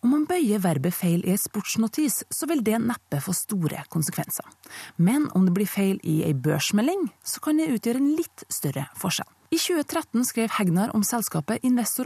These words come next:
A B, som i ei børsmelding flagga at selskapet hadde kommet opp i seks millioner aksjer i et selskap kalt Active Biotech. Problemet var bare det at i flaggmeldingas overskrift sto det ikke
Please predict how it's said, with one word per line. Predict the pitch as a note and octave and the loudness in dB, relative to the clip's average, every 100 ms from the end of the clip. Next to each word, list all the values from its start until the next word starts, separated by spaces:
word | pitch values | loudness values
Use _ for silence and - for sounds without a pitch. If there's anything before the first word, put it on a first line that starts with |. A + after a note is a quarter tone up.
| - | 2
A | D#4 | 2
B, | A3 E4 D#4+ | 2 2 0
som | - E3 | 0 0
i | F3+ F#3 | 2 2
ei | |
børsmelding | F3 F3+ - E3 F#3+ G3+ | 2 0 0 2 2 2
flagga | - D#4+ C#4 A3+ C#4 | 0 0 0 0 0
at | - | 0
selskapet | D#4 C#4+ - G3+ A#3 | -2 -2 -2 -2 -2
hadde | G3+ | -2
kommet | A#3 G3+ | 0 0
opp | A3+ | 0
i | |
seks | - - - - - | -4 -4 -6 -6 -2
millioner | D#4 C4 A3 - | 0 2 0 0
aksjer | - - F#3 - - - | -4 0 0 0 -10 -6
i | |
et | C4+ | -4
selskap | - C#4 - F3+ - | -2 -2 0 -4 -2
kalt | C#3+ F3+ - _ - | -2 -2 -4 _ -10
Active | - - - C#3+ - | -10 -6 -6 -4 -2
Biotech. | C#3+ - - - - - - - - - - | -4 -4 -8 -14 -20 -16 -12 -12 -14 -20 -12
Problemet | - E4 C#4 B3 C4 | -6 0 2 2 2
var | A3+ A#3+ | 0 2
bare | A#3+ G#3 | 0 2
det | G3 - | 0 0
at | G#3+ - - | -4 -6 -2
i | G#3+ A3 | -2 -2
flaggmeldingas | - G#3 D#3 E3+ F3+ G#3 - | 0 0 4 4 4 2 0
overskrift | C#4 A3 - D#4+ | 0 0 -2 -2
sto | - - F3 | -2 0 0
det | G3 | 0
ikke | E4 | -2